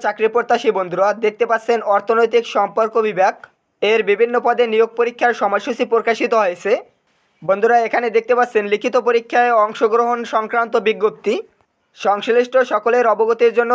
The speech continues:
জানানো যাচ্ছে যে অর্থনৈতিক সম্পর্ক বিভাগে শূন্য পদে সরাসরি জনবল নিয়োগের নিমিত্ত লিখিত পরীক্ষা আগামী তেইশ এপ্রিল দুই হাজার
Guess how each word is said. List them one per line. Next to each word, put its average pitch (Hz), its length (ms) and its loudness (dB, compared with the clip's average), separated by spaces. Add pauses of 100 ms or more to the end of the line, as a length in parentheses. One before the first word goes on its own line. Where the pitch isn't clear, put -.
(120)
জানানো 220 280 -4 (100)
যাচ্ছে 226 260 -2 (100)
যে 202 100 0 (640)
অর্থনৈতিক 240 540 0 (100)
সম্পর্ক 220 360 -2 (120)
বিভাগে 233 320 0 (140)
শূন্য 220 200 0 (120)
পদে 233 280 2
সরাসরি 220 440 2 (100)
জনবল 220 300 0 (120)
নিয়োগের 226 400 0
নিমিত্ত 226 420 -2 (720)
লিখিত 196 380 0 (140)
পরীক্ষা 240 360 -2 (140)
আগামী 226 260 -4 (120)
তেইশ 226 200 2 (100)
এপ্রিল 233 260 0
দুই 214 160 0
হাজার 226 200 0